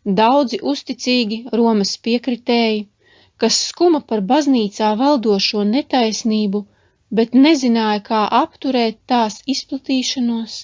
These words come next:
ar lielu prieku lasīja tēzes, saklausot tajās Dieva balsi. Viņi saprata, ka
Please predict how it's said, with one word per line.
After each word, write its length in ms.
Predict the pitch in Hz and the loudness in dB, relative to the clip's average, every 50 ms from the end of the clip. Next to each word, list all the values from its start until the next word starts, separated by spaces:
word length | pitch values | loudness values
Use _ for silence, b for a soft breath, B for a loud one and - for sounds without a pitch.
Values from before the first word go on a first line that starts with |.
| - b b b b b b b b b | -18 b b b b b b b b b
ar 140 | 226 240 240 | -2 0 2
lielu 340 | 294 330 330 320 294 277 269 | 2 4 4 4 2 0 -2
prieku 600 | _ - 320 302 269 226 196 202 - - 220 196 | _ -2 -2 0 0 0 -2 -4 -8 -8 -8 -6
lasīja 540 | 202 202 196 - - - - 208 196 196 - _ | -4 -4 -6 -6 -8 -10 -8 -10 -10 -12 -10 _
tēzes, 640 | - 240 240 247 254 254 262 254 247 269 269 - - - - b b b b b b b b b b b | -2 0 2 2 4 2 2 2 2 0 -2 -2 -6 -12 -14 b b b b b b b b b b b
saklausot 920 | - - 320 330 320 - 349 349 349 339 339 - - 339 339 339 - - - _ | -4 0 0 0 0 0 0 2 2 0 0 -2 -2 -2 -2 -2 -4 -10 -20 _
tajās 640 | - 220 220 214 214 220 220 220 220 240 - - - - _ _ _ _ _ _ _ - | -6 -4 -2 -2 -2 -4 -4 -6 -6 -8 -10 -12 -16 -18 _ _ _ _ _ _ _ -6
Dieva 440 | 226 220 247 233 220 202 180 202 208 | -2 0 2 2 2 0 -2 -4 -6
balsi. 640 | 175 214 208 196 185 175 175 - - - - 214 208 _ _ _ _ _ _ _ _ _ _ _ _ _ _ _ _ b b b b b b b b b b b b | -4 -2 -2 -2 -2 -4 -8 -12 -18 -18 -18 -20 -20 _ _ _ _ _ _ _ _ _ _ _ _ _ _ _ _ b b b b b b b b b b b b
Viņi 220 | 214 233 240 240 | 2 2 2 2
saprata, 560 | 233 - 302 302 302 - 294 277 269 - 254 | 2 2 0 0 0 0 -2 -2 -2 -2 -4
ka 220 | 240 - - 233 | -6 -6 -8 -10